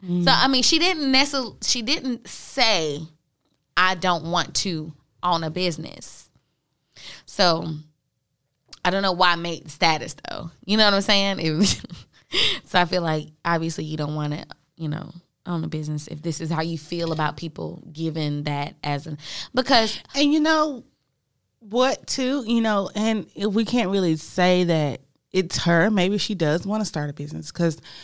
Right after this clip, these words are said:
Speaker 1: a lot of people post stuff on social media based on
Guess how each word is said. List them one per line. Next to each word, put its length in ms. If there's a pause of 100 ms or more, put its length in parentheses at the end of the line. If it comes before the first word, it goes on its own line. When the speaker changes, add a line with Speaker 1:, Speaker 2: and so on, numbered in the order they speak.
(140)
Speaker 1:
a 80
lot 160
of 60
people 200
post 380
stuff 260
on 140
social 320
media 400
based 420
on 340